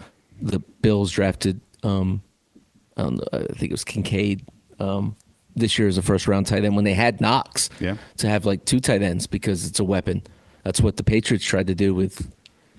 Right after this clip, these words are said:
Speaker 1: um,
Speaker 2: Aaron
Speaker 1: Gronkowski
Speaker 2: Hernandez.
Speaker 1: and, and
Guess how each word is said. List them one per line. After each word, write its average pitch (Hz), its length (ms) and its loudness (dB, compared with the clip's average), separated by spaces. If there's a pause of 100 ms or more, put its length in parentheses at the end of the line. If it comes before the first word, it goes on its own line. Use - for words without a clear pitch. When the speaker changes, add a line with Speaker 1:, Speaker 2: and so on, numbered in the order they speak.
(400)
Speaker 1:
um, 92 360 0 (920)
Speaker 2:
Aaron 107 160 2
Speaker 1:
Gronkowski 101 460 4
Speaker 2:
Hernandez. 107 80 4
Speaker 1:
and, 104 200 6 (160)
and 95 320 2